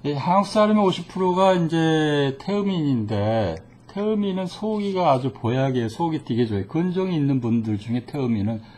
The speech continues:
소고기를 많이 먹어서 체력을 보강해야 된다, 이거죠. 그 다음에 생선 먹어도 근종이 괜찮습니다.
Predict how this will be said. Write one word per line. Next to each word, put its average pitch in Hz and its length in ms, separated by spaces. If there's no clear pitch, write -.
소고기를 156 500
많이 113 300
먹어서 101 380
체력을 120 340
보강해야 92 420
된다, 80 640
이거죠. 87 320
그 165 60
다음에 185 180
생선 220 520
먹어도 185 760
근종이 143 400
괜찮습니다. 123 1000